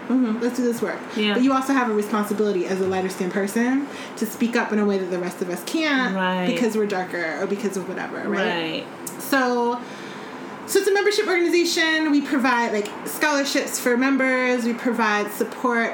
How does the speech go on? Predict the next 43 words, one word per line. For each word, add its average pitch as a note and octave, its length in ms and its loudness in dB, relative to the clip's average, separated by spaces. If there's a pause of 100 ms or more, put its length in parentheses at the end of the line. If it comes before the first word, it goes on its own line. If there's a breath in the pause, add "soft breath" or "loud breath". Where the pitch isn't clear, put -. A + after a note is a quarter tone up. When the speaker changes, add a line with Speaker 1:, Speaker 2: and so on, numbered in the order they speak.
Speaker 2:
around G3+ 280 0
getting G#3 220 4
to G#3 80 -2
conferences G#3+ 680 0
or F#3+ 40 -2
getting F#3+ 260 -2
training. A3+ 580 0
We F#3 60 -2
provide G3 320 -2
mentorship, G#3+ 680 0
like, A3+ 200 -2
all F4 200 2
the G4 60 -4
things D#4 400 2
we G3+ 160 2
didn't A#3 160 2
have C4+ 380 2
when G#3+ 100 2
we G3 80 0
were G3+ 80 -2
coming B3+ 240 0
into B3+ 220 -2
the B3+ 180 0
field. C4 520 0 (540 loud breath)
So, C4+ 560 2
um, B3 320 2
you C#4 120 4
know, B3+ 60 4
and B3+ 120 -2
I've F#4+ 120 2
been A4 100 2
in G4+ 120 2
the - 60 -4
field C#4 160 2
for A#3+ 100 0
twenty A3+ 600 2 (140)
years. D#3+ 520 -4 (300 loud breath)
So - 80 -2
to C#4+ 60 2
Speaker 1:
Wow. D4 60 4
Speaker 2:
have D#4 300 2
this E4+ 160 0
start C4+ 380 2